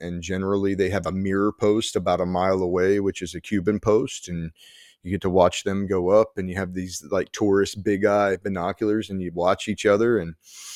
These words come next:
you know, essentially the duties, I think, are, are, uh, are to intercept Cuban asylum seekers, or cas, as they're known.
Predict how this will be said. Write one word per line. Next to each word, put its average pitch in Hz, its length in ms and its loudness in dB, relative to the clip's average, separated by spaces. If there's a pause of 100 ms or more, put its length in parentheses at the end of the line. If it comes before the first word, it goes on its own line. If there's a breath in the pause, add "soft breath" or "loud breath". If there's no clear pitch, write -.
(120)
you 139 80 2
know, 131 80 6
essentially 143 460 2
the 98 100 0
duties, 101 380 0
I 92 80 2
think, 101 280 -4
are, 92 160 -2 (120)
are, 82 320 0
uh, 58 220 -4 (800)
are 98 140 0
to 92 160 -2
intercept 107 540 0
Cuban 92 260 -2
asylum 92 460 0
seekers, 107 420 -2
or 82 120 -6
cas, 92 420 0
as 95 120 -2
they're 101 140 2
known. 107 380 -2